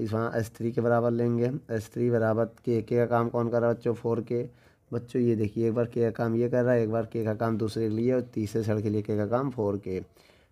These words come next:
तो क्या है बच्चों, फ़ोर के ए, theta वन का काम कौन कर रहा है, theta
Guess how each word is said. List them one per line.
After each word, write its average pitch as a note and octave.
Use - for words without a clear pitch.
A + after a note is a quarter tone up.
तो A2+
क्या A#2
है A#2
बच्चों, A#2
फ़ोर A#2
के A#2+
ए, A#2+
theta A#2
वन A#2
का A#2+
काम A#2+
कौन A#2+
कर B2
रहा A#2+
है, B2
theta A2